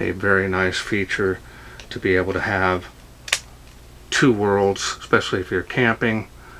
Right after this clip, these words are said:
You wanna stick this, you know, by itself without it on the band and use as an emergency light.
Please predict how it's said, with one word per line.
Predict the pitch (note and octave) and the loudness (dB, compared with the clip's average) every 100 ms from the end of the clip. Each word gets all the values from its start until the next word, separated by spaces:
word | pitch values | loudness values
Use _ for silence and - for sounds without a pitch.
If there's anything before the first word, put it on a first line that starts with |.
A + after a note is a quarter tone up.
| - | -10
You | G2 | -6
wanna | G2 F#2 | -4 -4
stick | - - A2+ - | 0 0 0 0
this, | A2+ - - - - - - - - - - - - - - - - - - | 0 0 -6 -12 -20 -20 -20 -20 -20 -20 -20 -20 -20 -20 -20 -20 -20 -20 -8
you | - | -4
know, | G2 F#2+ | 0 0
by | F#2+ G#2+ G#2 | 2 4 2
itself | - - A#2+ A2+ - | 0 2 2 2 -2
without | A2 A2 G#2 | -4 0 0
it | G2+ - - - - - - - | 0 -4 -12 -20 -20 -20 -12 -4
on | G2+ F#2 | 0 0
the | |
band | F#2 A2+ A#2+ A#2 A#2 - - - - - | 2 4 4 4 0 -8 -20 -20 -20 -8
and | G2+ F#2+ | -4 -4
use | G2+ F#2+ G2+ | -4 -2 0
as | F#2 G2 | 0 0
an | F#2 | 0
emergency | G2+ A#2 A2+ - B2+ | 4 4 2 -2 -2
light. | G#2+ G#2+ G#2 - | 2 2 0 -4